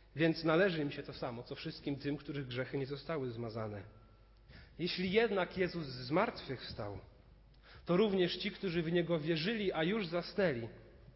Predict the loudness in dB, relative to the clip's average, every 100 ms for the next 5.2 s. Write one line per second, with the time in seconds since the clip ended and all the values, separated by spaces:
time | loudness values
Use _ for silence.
0 | -12 0 4 4 4 0 -4 -6 -12 -20
1 | -20 -20 -2 2 4 4 6 6 6 6
2 | 8 8 8 6 6 6 4 4 6 4
3 | 4 -2 -2 -4 -8 -16 -20 -20 -20 -20
4 | -20 -6 -2 -2 0 -2 0 -2 -2 -4
5 | -4